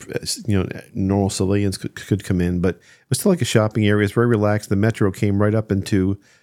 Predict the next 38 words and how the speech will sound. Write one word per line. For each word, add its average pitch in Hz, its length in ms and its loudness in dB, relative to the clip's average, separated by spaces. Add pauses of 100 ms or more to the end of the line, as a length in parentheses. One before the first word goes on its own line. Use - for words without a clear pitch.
(140)
the 101 60 -2
building. 110 460 2 (600)
And 104 540 2 (1080)
I 113 60 4
remember 131 280 4
thinking, 113 380 2
"Wonder 147 140 4
what 143 120 4
it's 117 120 -2
like 101 260 2
if 85 120 -4
something 104 340 0
was 95 120 0
to 98 100 0
actually, 95 600 0
you 98 120 -2
know, 87 320 -2
happen, 101 340 0
if 87 60 -2
we 92 100 0
were 90 80 -2
to - 20 0
be 98 180 0
at - 80 0
war." 92 360 0 (320)
And 101 80 2
of - 80 0
course, - 580 2 (580)
uh, 101 60 0
I 98 320 2
was 101 160 0
there 110 220 2
on 101 60 0
the 98 80 0
morning 98 340 0
of 90 120 0
September 98 360 -2
eleventh, 95 560 -2